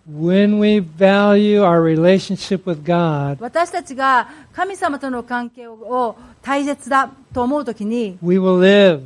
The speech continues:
Speaker 2: 私たち生きますね。
Speaker 1: We will move.
Speaker 2: 私たちは動いて、
Speaker 1: And we will exist in this life, in this world because of Him.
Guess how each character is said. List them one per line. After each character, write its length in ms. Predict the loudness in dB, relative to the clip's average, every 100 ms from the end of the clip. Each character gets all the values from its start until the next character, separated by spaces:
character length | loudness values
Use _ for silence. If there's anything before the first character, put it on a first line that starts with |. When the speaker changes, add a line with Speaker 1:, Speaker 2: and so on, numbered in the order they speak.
| -18 _ _
Speaker 2:
私 240 | -8 -4 -2
た 120 | -4
ち 120 | -8
生 60 | -6
き 120 | -2
ま 120 | -2
す 100 | -2
ね。 220 | -8 -8 2
Speaker 1:
We 160 | 4 6
will 180 | 6
move. 640 | 6 6 6 6 4 0 -10
Speaker 2:
私 280 | -2 -2 0
た 100 | -4
ち 100 | -2
は 140 | -4
動 180 | 0 -2
い 80 | -2
て、 220 | -12 -14 _
Speaker 1:
And 320 | -6 -4 0
we 280 | 2 4 4
will 360 | 2 4 4 4
exist 840 | 0 -2 -4 -4 0 0 0 -2
in 160 | -2 0
this 320 | 0 0 0
life, 600 | 0 2 2 2 2 -2 -4
in 180 | -6 -2
this 260 | -2 -4
world 560 | -8 -2 0 2 0 -4
because 460 | -10 -6 -2 0 -2
of 100 | -6
Him. 360 | -6 -4 -4 -10